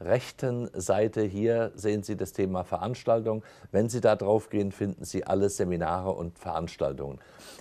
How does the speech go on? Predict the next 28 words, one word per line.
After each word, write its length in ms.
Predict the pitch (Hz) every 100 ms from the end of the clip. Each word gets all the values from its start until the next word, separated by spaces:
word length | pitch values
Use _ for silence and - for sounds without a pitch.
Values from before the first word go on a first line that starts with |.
| - -
Ich 200 | 151 147
möchte 420 | 151 147 - 135
Ihnen 500 | - 123 123 120 120 _ _ -
die 180 | 104 95
nächste 720 | 98 110 143 - - 131 131
gleich 560 | - 98 101 98 98 -
noch 220 | 107 107
einmal 600 | - 98 92 87 85 80 - -
zeigen. 540 | - 107 143 160 165
Und 480 | - 113 104 95 -
zwar, 760 | - - 87 90 113 143 170 185 _ _ _ _ - - - - _
Moment, 320 | - 90 123 135
das 280 | - 85 -
haben 160 | 104 117
wir 120 | 139
gleich. 580 | 135 143 156 156 - - _ _ _ _ _ _ _ _ _ _ _ _ _ _ _ _ _ _ _ _ - -
Nee, 300 | 101 90 113 -
da 180 | 92
haben 100 | 92
wir 80 | 78
es 100 | 78
nicht. 380 | 139 170 - - _ _ _ _ _ _
Aber 280 | - 107 113
dann 140 | 107
haben 100 | 95
wir 60 | 92
es 100 | -
woanders. 400 | 92 73 65 67